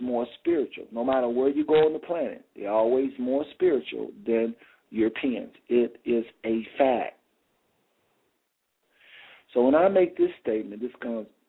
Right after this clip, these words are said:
this is why I say you can't understand white people what I'm about to say. You can't understand how they feel when they read the scriptures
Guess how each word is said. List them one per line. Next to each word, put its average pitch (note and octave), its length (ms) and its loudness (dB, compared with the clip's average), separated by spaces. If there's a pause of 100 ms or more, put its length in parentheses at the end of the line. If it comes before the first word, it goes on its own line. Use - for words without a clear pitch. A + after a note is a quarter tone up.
(180)
this C3 120 -6
is - 60 -16
why C3 200 2
I A#2+ 40 -6 (100)
say A#2+ 80 -2
you A#2 220 -4 (120)
can't C3+ 200 -4
understand A2 800 -6 (260)
white A2+ 320 2
people G2 400 -8 (460)
what A2 140 0
I'm G2+ 120 -4
about G2 260 -6
to - 60 -20 (100)
say. - 220 -8 (800)
You C4 120 0
can't F#3+ 260 2
understand C#3 840 -2 (600)
how C#3 260 2
they C3+ 200 4 (180)
feel A#2+ 420 -2 (260)
when B2 200 2
they D3 120 2
read D3 520 2
the D3 60 -12 (100)
scriptures - 440 -4